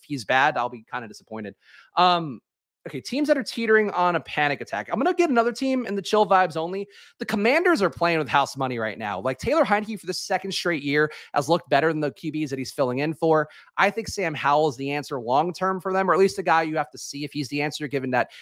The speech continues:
he is a pure deep ball slinger with guys like Dyami Brown, with Terry McLaurin, even with the running backs. Like, we've seen Antonio Gibson be able to get out there and run some routes. J D McKissic has been less involved in the pass game this year, but it's still a spot where they actually do like to throw the deep ball and have the talent to do that.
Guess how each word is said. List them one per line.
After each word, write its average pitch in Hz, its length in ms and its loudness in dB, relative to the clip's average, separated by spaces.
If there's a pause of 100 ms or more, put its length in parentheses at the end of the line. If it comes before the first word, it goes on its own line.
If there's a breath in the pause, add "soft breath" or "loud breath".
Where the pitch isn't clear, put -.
he 214 160 -2
is 196 100 4
a 170 60 -4
pure 180 320 -2
deep 175 260 -8
ball 165 200 6
slinger 165 360 0
with 151 140 0
guys 151 240 2
like 143 100 -8
Dyami 143 380 -6
Brown, 139 240 0
with 131 100 -8
Terry 139 240 -2
McLaurin, 139 480 2 (280 loud breath)
even 277 180 0
with 311 100 4
the 202 80 2
running 185 240 4
backs. 127 320 -2
Like, 131 220 -2
we've 143 160 -8
seen 226 240 -6
Antonio 190 420 0
Gibson 143 300 -4
be 151 80 -2
able 147 120 0
to 147 60 -2
get 127 160 -2
out 135 180 4
there 143 120 0
and 135 60 -4
run 139 120 0
some 135 180 -6
routes. 139 220 2
J 165 140 -4
D 165 80 -4
McKissic 147 420 -8
has 135 120 -6
been 113 160 -6
less 170 220 2
involved 131 380 0
in 117 40 -6
the 107 40 -8
pass 120 260 -2
game 107 200 -8
this 135 160 -8
year, 98 200 -10 (280 loud breath)
but 170 80 2
it's 180 100 0
still 254 140 4
a 220 40 2
spot 185 320 4
where 151 120 -2
they 151 260 -4
actually 135 340 -6
do 143 200 -2
like 147 140 2
to 127 100 -8
throw 156 200 2
the 151 80 -2
deep 131 180 -6
ball 120 140 4
and 123 80 2
have 113 60 -2
the 120 80 -12
talent 135 320 -2
to 123 80 -16
do 139 180 -6
that. 113 220 -2